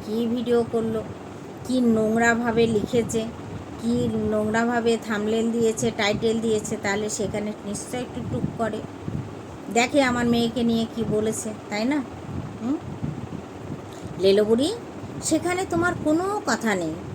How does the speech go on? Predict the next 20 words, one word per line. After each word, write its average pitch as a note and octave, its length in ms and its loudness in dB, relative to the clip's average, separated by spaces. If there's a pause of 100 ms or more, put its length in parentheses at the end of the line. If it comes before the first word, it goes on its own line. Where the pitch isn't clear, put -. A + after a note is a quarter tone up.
(120)
তাই F4 140 2
না? D#4 180 2 (640)
কোনো A4 380 4
কথা G3+ 260 0
নেই, D#3 160 -2 (140)
নেই। E4+ 320 2 (500)
ওই D#4 160 10
বেচুই D4+ 520 4
খারাপ, E4 340 6
ওই D#4 120 4
বেচুই A#3+ 420 4 (100)
খারাপ, D4 240 4
বেচুই A#3 480 2
খারাপ, E3+ 240 -2 (720)
তাই D4+ 160 2
না? E4+ 180 0 (520)
আজকে G#3 320 0 (100)
কে A#3+ 200 2
খারাপ? D4 300 2 (480)
না, G#3+ 800 4